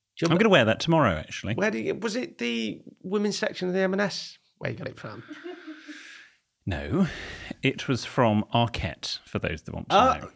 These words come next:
Speaker 1: you went to Arket?
Speaker 2: Well, I tell you what. So I was given an Arket jumper by somebody for Christmas, and it, it was, uh, the wrong size. It was too big, actually, which is nice. So I went to take it back to see if I could exchange it, and they didn't have the size I needed.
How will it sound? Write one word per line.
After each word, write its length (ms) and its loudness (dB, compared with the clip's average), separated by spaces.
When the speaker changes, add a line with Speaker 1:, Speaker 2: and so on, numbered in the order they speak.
Speaker 1:
you 500 6
went 180 4
to 160 4
Arket? 680 4
Speaker 2:
Well, 160 8
I 60 6
tell 160 6
you 80 6
what. 280 4
So 220 6
I 160 4
was 160 2
given 240 4
an 100 4
Arket 560 2
jumper 340 0
by 180 -2
somebody 340 -2
for 100 -10
Christmas, 580 -6
and 100 0
it, 220 -8
it 180 -2
was, 360 -4
uh, 580 4
the 200 -2
wrong 260 2
size. 140 -2
It 20 0
was 80 -8
too 160 0
big, 240 2
actually, 520 -8
which 160 -10
is 100 -6
nice. 380 -6
So 140 4
I 20 6
went 220 4
to 60 -10
take 200 4
it 60 -6
back 180 0
to 60 -12
see 100 0
if 80 0
I 80 0
could 100 -8
exchange 440 0
it, 40 -8
and 80 -4
they 60 0
didn't 280 -2
have 340 -2
the 60 -4
size 300 -2
I 80 -4
needed. 480 -6